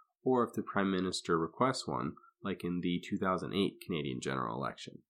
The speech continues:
In America, the Congress cannot be dissolved in this way. At most, a lockout will occur, but a lockout does not trigger a new election the way that a dissolution does. We will also encounter a parliamentary system with dissolutions in the United Kingdom.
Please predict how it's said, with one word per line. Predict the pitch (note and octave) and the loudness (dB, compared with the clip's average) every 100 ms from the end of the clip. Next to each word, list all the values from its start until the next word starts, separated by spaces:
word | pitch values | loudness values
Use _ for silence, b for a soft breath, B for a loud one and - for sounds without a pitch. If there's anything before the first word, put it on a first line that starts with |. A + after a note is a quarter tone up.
| _ _ _ _ | _ _ _ _
In | A2+ | 0
America, | G#2 A#2+ D#3 - G2 F2+ | 4 4 4 2 2 2
the | F2+ F2+ - | 2 2 4
Congress | F#2+ F#2 F2+ | 4 4 0
cannot | - F2 E2+ - F2+ | 0 0 2 2 0
be | |
dissolved | E2+ - F2+ F2 - | -6 0 2 2 0
in | C#2+ | -4
this | C2+ - | -6 -4
way. | D2 A1 - _ _ _ _ - | -4 -4 -10 _ _ _ _ -2
At | A#2+ - | 0 4
most, | B2 C#3+ B2 - | 6 8 6 4
a | |
lockout | F#2 F#2+ G2 F#2+ C#2+ | 6 8 8 6 4
will | E2 - | 4 2
occur, | - - - - | 2 0 0 -2
but | G#2 | 0
a | G2+ | 4
lockout | G#2 A2 - G#2+ - | 4 4 4 0 0
does | F2+ | 0
not | G2 D#2 - | 4 4 2
trigger | G2 F2+ F2 | 0 2 2
a | E2 | 2
new | E2 D#2 | 2 0
election | E2 F#2+ G2+ - F#2 E2 | 2 2 2 0 0 2
the | |
way | E2 E2 | 2 2
that | D#2 D2+ D2+ | 0 -2 -2
a | D#2 | -4
dissolution | C#2+ - C#2+ B1+ - D2+ | -4 -4 -4 -4 -6 -4
does. | E2 C2+ - - _ _ _ A2 | -2 -2 -4 -10 _ _ _ 4
We | |
will | A2 | 6
also | A#2+ A#2+ A2+ - | 6 4 0 0
encounter | G#2+ - F#2 F2+ | -4 2 4 4
a | E2+ E2+ | 2 0
parliamentary | G2 F2+ E2 D#2+ E2 | 0 0 0 -4 -4
system | - F2+ - F2+ E2 | -2 -2 -2 -4 -4
with | E2 E2 | -4 -2
dissolutions | F2 - D#2+ D#2 - D#2+ | -2 0 -2 -2 -4 -6
in | E2 | -4
the | D#2+ | -2
United | D#2 C#2 D2+ | -2 -4 -4
Kingdom. | - G2+ - - | -2 -2 -2 -8